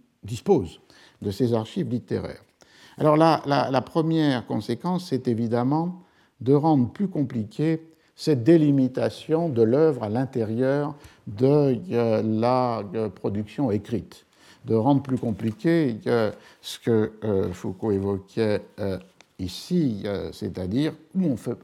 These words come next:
où fait-on passer la frontière entre ce qui re-, relève de l'œuvre et ce qui n'en relève pas. Je cite Foucault. Si un individu n'était pas un auteur,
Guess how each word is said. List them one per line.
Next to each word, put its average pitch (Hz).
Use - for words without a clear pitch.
où 202
fait-on 123
passer 107
la 120
frontière 123
entre 104
ce -
qui 107
re-, 98
relève 107
de 95
l'œuvre 123
et -
ce -
qui 101
n'en 95
relève 101
pas. -
Je 98
cite 120
Foucault. -
Si -
un 196
individu 143
n'était 127
pas 123
un 113
auteur, 151